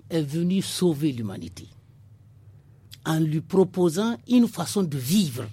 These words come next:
pour être à l'aise. Et il lui demande d'être humble dans tout ce qu'il fait. Vous voyez, le seul fait qu'on soit dépensier, qu'on pose des actes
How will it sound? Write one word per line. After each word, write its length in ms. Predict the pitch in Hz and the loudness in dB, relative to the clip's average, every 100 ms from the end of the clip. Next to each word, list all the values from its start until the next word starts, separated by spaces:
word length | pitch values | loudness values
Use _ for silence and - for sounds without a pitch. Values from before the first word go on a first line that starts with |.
| - - - - - | -16 -20 -20 -20 -10
pour 140 | - 185 | -4 -2
être 280 | 165 - - | -2 -6 -10
à 120 | - | -8
l'aise. 420 | 113 - - - - - - - - - - - - - | -8 -10 -14 -18 -20 -20 -20 -20 -20 -20 -20 -20 -20 0
Et 280 | 202 262 311 - | 6 8 6 4
il 180 | 202 | 2
lui 100 | 185 | 4
demande 480 | 151 131 220 233 220 | 2 8 10 10 4
d'être 400 | 170 190 - 165 - | 2 2 0 -2 8
humble 440 | 220 180 113 95 - - - - - - - _ - - | 10 10 4 -6 -12 -20 -20 -20 -20 -20 -20 _ -20 2
dans 120 | 180 | 2
tout 120 | 151 240 | 4 0
ce 120 | 175 | 0
qu'il 200 | 151 113 | -6 -8
fait. 180 | 113 - - - - - - - - - | -10 -14 -20 -20 -20 -20 -20 -20 -12 4
Vous 80 | |
voyez, 200 | 170 277 220 | 6 6 8
le 140 | 226 | 6
seul 400 | - - 330 262 | 6 8 8 8
fait 520 | - 247 208 - - - - | 6 2 2 -4 -8 -14 -20
qu'on 220 | - 175 160 | -2 0 2
soit 420 | - 196 180 131 - - - - | 0 0 0 -4 -12 -20 -20 -14
dépensier, 760 | 139 180 185 175 165 - 170 113 - - - - - - | 6 6 8 6 4 2 -2 -4 -14 -20 -20 -20 -20 0
qu'on 220 | 120 139 | 2 2
pose 400 | - 226 247 208 | 2 6 6 6
des 300 | 160 147 185 | -2 0 -2
actes 240 | 202 - | -4 -6